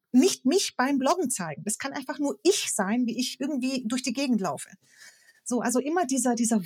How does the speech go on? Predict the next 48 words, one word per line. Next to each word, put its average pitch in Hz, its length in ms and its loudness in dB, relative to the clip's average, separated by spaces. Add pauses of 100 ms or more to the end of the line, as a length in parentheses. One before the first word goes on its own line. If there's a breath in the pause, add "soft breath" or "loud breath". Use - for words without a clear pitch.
Wunsch, 285 340 4
immer 254 160 2
das 233 220 -2
abzubilden, 208 560 0
davon 220 240 0
bin 226 100 2
ich 202 140 0
weggekommen. 302 480 -4
Ich 240 80 -2
hatte 226 160 -2
das 214 180 0
früher 196 300 0
auch, 240 220 0
weil 208 100 2
ich 208 140 0
dachte, 202 240 -4
so 190 100 0
macht 180 220 -6
man 254 120 2
das, 254 220 -2
weil 202 80 -2
ich 202 80 -4
das - 220 -6
überall 190 400 0
gesehen 175 460 -2
habe 214 260 -2
um 202 160 -2
mich 185 140 -4
herum. 208 380 -4 (280 loud breath)
Und 196 100 -6
irgendwann 247 240 0
habe 233 100 0
ich 214 80 -2
erkannt, 196 360 -4
nee, 185 280 2 (200)
ich - 100 -10
nehme 190 140 0
einfach 214 200 0
nur 185 300 0
schöne 240 300 0
Bilder 190 220 0
von 185 180 -4
mir 240 280 2 (120)
und 180 120 -4
das 175 120 -6
funktioniert 185 500 -8
dann 160 220 -10
großartig. - 840 -4